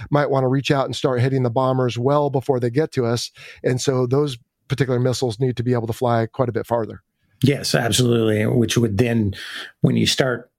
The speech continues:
Speaker 2: nailing down what you wanna do with your sam system, it's not gonna start defining the parameters of it,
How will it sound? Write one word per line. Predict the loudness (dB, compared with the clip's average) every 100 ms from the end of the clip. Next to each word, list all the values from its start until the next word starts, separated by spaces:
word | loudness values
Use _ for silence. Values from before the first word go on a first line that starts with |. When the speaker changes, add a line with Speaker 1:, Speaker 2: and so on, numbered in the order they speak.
| _ 0
Speaker 2:
nailing | 2 4 2 2
down | 2 2 2 2
what | 0 0
you | 0
wanna | 2 2
do | 2 2 2
with | 2
your | 2
sam | 0 0 0
system, | 0 0 2
it's | 2
not | 2 0
gonna | 0 -2
start | 0 -2 -2
defining | -2 -2 -2 -2 -2
the | -2
parameters | -2 0 2 2 2 2 2
of | 2
it, | 0